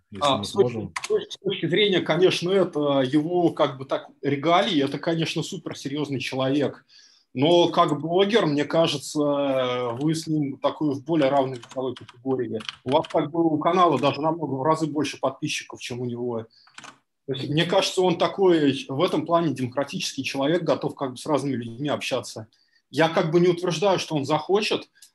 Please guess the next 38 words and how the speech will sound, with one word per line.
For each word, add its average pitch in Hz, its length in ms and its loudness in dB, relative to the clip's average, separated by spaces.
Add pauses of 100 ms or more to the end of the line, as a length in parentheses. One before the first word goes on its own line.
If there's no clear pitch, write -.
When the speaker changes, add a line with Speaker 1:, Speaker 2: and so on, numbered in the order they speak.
Speaker 2:
но 139 140 0
если 147 260 2
бы 147 140 -4
удалось 160 480 4
бы 139 640 0 (240)
организовать 147 760 0
какое-то 151 440 -4
интервью 139 560 -6
или 196 80 -2
какую-то - 420 -8
коллаборацию, 143 600 -2
я 139 80 0
бы 127 80 -4
с 127 100 -10
огромным 135 360 -2
интересом 131 400 -10
посмотрел. 113 560 -10 (360)
Speaker 1:
Если 139 300 2
не 147 80 2
сложно, 139 380 4
можно 151 280 4
прислать 131 580 -2
мне 104 100 -4
на 110 220 -6
e-mail, 110 640 -2
э, 95 40 -10
ссылку 117 380 -2
на 98 100 -6
канал, 107 400 -4 (320)
и, 104 240 -12
ну, 95 240 -14
У 104 140 -8
Р 107 100 -6
Л. 104 160 -8 (140)
А 104 80 -14
я 104 100 -12
там 104 160 -10
попробую, 101 480 -4